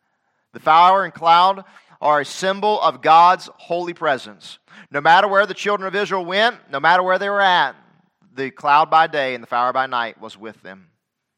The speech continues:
His pillar and cloud, no doubt, I'm sure that some of you maybe have already caught on to this, that his pillar and cloud, of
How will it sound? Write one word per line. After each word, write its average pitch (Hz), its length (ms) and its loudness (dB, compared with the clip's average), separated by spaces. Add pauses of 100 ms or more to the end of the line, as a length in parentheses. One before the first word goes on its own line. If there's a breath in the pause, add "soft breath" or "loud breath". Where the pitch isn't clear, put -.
(400)
His 120 100 -18
pillar 170 460 -4
and 147 100 -12
cloud, 165 520 2 (320 soft breath)
no 165 260 -2
doubt, 180 420 2 (320)
I'm 117 460 -8
sure 165 260 -8
that 139 220 -12
some 160 200 -8
of 147 120 -8
you 151 100 -10
maybe 156 380 -4
have 139 160 -2
already 147 300 0
caught 160 320 -4
on 180 160 -6
to 160 80 -10
this, 151 400 -10
that 143 280 -4 (220 soft breath)
his 143 160 -12
pillar 185 360 -4
and 165 100 -10
cloud, 170 480 4
of 147 160 -4